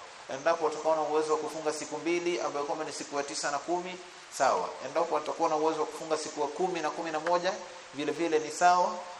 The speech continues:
Na endapo utakuwa na, eh, uwezo wa kufunga siku ya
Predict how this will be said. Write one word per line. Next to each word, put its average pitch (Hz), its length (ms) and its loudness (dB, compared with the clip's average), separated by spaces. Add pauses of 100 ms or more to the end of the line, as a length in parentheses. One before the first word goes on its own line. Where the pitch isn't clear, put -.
(100)
Na 139 100 -2
endapo 156 300 2
utakuwa 160 460 2
na, 143 120 0 (180)
eh, 139 300 2
uwezo 165 200 4
wa 151 60 0
kufunga 160 340 -2
siku 156 420 -4 (320)
ya 143 280 2